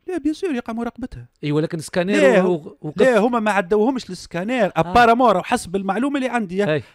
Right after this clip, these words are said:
Speaker 1: راهو
Speaker 2: أي.
Speaker 1: ما تعداوش على السكانير، ما
Speaker 2: مم.
Speaker 1: تعداوش على السكانير، خاطر ديجا وقت السلطات المينائيه هبطت
Speaker 2: مم.
Speaker 1: بلاغ،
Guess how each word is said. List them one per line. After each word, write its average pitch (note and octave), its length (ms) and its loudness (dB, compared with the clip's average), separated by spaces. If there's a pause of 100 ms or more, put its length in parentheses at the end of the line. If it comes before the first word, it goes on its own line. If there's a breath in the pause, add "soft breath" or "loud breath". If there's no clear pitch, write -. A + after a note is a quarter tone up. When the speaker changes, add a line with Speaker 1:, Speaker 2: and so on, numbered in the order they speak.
Speaker 1:
راهو E3+ 120 2
Speaker 2:
أي. - 40 0
Speaker 1:
ما F3 60 -2
تعداوش F3 600 2
على E3+ 80 -8
السكانير، E3+ 580 -2
ما C#3 100 -6
Speaker 2:
مم. - 100 -10
Speaker 1:
تعداوش D#3 360 -4
على D#3 40 -10
السكانير، G3+ 360 -2 (280 soft breath)
خاطر G3 260 2
ديجا F3+ 340 0
وقت A#3 260 0
السلطات F#3+ 600 0
المينائيه F3+ 540 -4
هبطت E3+ 460 0
Speaker 2:
مم. C#3 40 -12
Speaker 1:
بلاغ، F#3+ 360 4